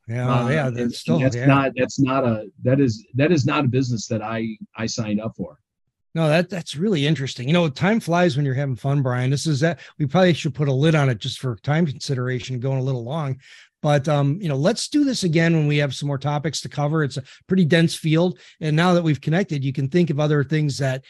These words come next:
Speaker 1: you come up with in your line of work, or things you've seen, or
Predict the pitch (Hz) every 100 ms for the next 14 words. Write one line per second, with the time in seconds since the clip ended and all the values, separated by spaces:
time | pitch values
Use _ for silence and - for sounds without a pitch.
0 | _ 170 214 180 165 151 151 139 135 135
1 | 151 147 151 143 135 147 147 131 143 147
2 | 135 139 - 147 147 131